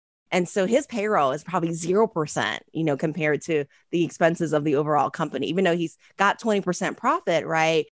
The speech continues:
And fifteen percent reserved for tax. So sixty-five percent of his expenses are gonna be going towards his employees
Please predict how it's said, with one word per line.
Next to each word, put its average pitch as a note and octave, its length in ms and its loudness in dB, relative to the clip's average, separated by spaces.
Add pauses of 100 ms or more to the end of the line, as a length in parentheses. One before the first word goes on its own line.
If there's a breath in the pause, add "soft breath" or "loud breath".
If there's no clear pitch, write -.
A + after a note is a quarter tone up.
(140)
And F#3+ 100 -4
fifteen F#3+ 280 0
percent F3 360 0
reserved D#3+ 300 0
for C#3 100 0
tax. G3+ 440 0 (160 loud breath)
So - 120 -6
sixty-five G#3 600 0
percent F3 320 -2
of D3+ 60 -8
his D#3+ 140 -6
expenses D3+ 560 -4
are D3+ 60 -4
gonna D3+ 220 -4
be D3+ 80 -2
going D3 300 -4
towards D3 360 -4 (220)
his E3 200 2
employees F#3 800 0